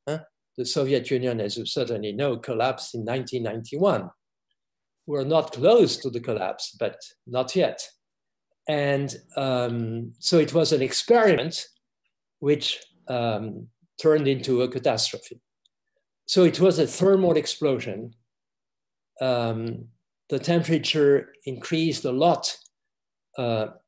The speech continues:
at the core of the reactor, and the pressure, um, augmented to a, such a level that the lid was blown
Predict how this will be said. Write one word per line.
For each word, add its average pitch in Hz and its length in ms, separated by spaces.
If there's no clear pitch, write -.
at 113 120
the 127 60
core 160 380
of 120 120
the 120 140
reactor, 123 880
and 139 340
the 127 280
pressure, 160 720
um, 117 480
augmented 143 800
to 151 220
a, 127 160
such - 420
a 143 60
level 147 580
that 135 360
the 131 120
lid 147 580
was 139 280
blown 147 540